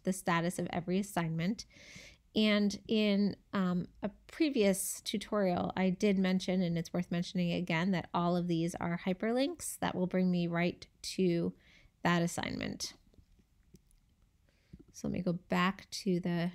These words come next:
to review window. Um, here there's some more information. There's, you can hide things that have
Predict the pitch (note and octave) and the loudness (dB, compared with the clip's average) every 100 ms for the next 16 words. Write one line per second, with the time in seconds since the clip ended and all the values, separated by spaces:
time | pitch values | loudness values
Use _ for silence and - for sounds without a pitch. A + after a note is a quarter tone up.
0 | - - - G#3 F3+ F3 E3 D#3 G#3 - | -10 -16 -4 0 0 0 -2 -2 -4 -6
1 | _ _ _ _ _ - F3+ D#3 E3 A3+ | _ _ _ _ _ 0 2 2 -2 -2
2 | - _ - - - - _ - G3 F3 | -6 _ -20 -20 -20 -20 _ 0 2 2
3 | E3 E3 - _ _ _ _ _ _ _ | 0 -4 -10 _ _ _ _ _ _ _
4 | - C4+ C4 B3 A#3 - A#3+ A3+ A3 G#3+ | -6 2 2 2 -4 -4 0 2 2 2
5 | - G3+ G#3+ G3+ G3 - G3+ F#3+ F#3+ G3 | 0 -2 0 0 0 0 0 2 0 -2
6 | - _ - F3 E3 E3+ - - - _ | -6 _ -2 0 0 -2 -8 -14 -18 _
7 | - _ _ G3 F#3 F#3 E3+ - F#3+ F3+ | -20 _ _ -2 2 0 -2 0 2 4
8 | F#3+ G3 F#3+ F#3 F#3+ F3+ F#3 F3 | 2 0 0 0 0 -2 0 -2